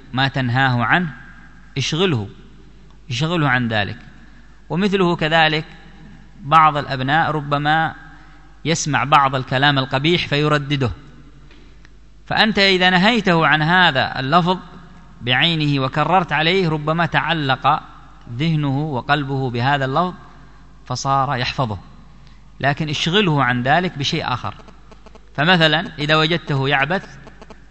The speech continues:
اعطه شيء يعبث به بيده، اعطه لعبة، اعطه طعام،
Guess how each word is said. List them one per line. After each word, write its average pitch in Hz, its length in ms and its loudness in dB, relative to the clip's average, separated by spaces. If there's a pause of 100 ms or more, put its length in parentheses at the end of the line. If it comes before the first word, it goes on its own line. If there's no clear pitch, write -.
(120)
اعطه 151 380 -2
شيء 165 380 -6
يعبث 135 360 -2
به 147 200 -4
بيده، 120 280 -4 (920)
اعطه - 180 -12
لعبة، 120 500 -2 (880)
اعطه 110 340 -8
طعام، 123 460 4